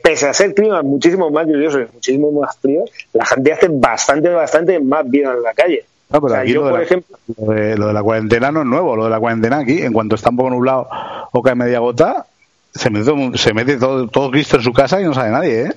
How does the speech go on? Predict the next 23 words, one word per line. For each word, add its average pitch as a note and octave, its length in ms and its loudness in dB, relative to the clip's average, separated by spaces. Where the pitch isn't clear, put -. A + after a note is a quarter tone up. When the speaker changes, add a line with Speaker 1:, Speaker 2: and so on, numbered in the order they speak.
Speaker 2:
¿Te C3+ 80 2
das A2+ 100 0
cuenta? D#3+ 380 0
Speaker 1:
Sí, C3+ 180 0
no, C3+ 220 0
es, C3 240 0
es E3 220 0
así. D3+ 200 2
Me, C#3 260 0
<laughs> - 160 0
me E3+ 80 2
acuerdo D3 280 2
porque D#3+ 180 0
el C#3 60 0
otro C#3+ 160 2
día D#3+ 140 2
estaba C#3 260 2
hablando C#3 260 0
con, C3+ 320 -2
con B2 180 -2
una C#3 140 0
colega C#3 300 0
mía D3+ 200 0